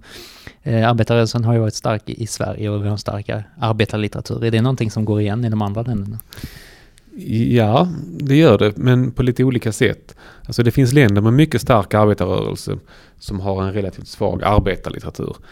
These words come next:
Speaker 2: Eh, Danmark och Tyskland är två exempel. Eh, Danmark har haft socialdemokratiska regeringar, byggt upp en välfärdsstat, haft starka fackliga organisationer och så vidare. Eh, men man har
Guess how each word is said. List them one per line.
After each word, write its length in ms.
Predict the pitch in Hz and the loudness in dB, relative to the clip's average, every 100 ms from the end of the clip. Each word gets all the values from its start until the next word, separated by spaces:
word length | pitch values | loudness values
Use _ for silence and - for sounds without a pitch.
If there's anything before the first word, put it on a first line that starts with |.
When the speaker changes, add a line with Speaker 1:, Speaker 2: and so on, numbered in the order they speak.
| - - - | -20 -20 -8
Speaker 2:
Eh, 140 | 92 | -6
Danmark 540 | 92 113 95 90 85 98 | 0 2 2 0 -4 -6
och 80 | |
Tyskland 460 | - 101 - - - | -4 -6 -6 -8 -6
är 60 | - | -6
två 220 | - 98 | -2 -2
exempel. 520 | - 98 92 - - - - - _ - _ _ | -2 -6 -6 -10 -12 -14 -18 -20 _ -20 _ _
Eh, 320 | 95 90 92 - 107 - - | -10 -8 -8 -10 -14 -20 -6
Danmark 360 | 113 98 98 95 | -4 -2 -4 -6
har 80 | |
haft 120 | 98 - | -6 -6
socialdemokratiska 720 | 98 110 98 95 90 - 101 | -4 -2 -2 -4 -8 -6 -2
regeringar, 460 | 127 131 123 120 | 2 2 0 -2
byggt 240 | 113 113 - | -4 -6 -6
upp 120 | 95 | -6
en 100 | 92 | -4
välfärdsstat, 840 | 101 101 98 90 - 95 98 - - - - | -2 -2 -2 -6 -4 -4 -4 -8 -16 -18 -18
haft 160 | - - | -12 -10
starka 320 | - 95 - | -8 -8 -6
fackliga 380 | - 98 - 92 | -4 -4 -4 -6
organisationer 720 | 87 92 92 - 104 95 98 | -6 -8 -8 0 0 0 -6
och 80 | 98 | -4
så 80 | 101 | 0
vidare. 420 | 104 104 107 104 - - - _ _ | 0 0 -2 -6 -10 -20 -20 _ _
Eh, 100 | 139 | -10
men 260 | 95 104 | -4 -2
man 140 | 110 107 | 0 0
har 220 | 107 | -2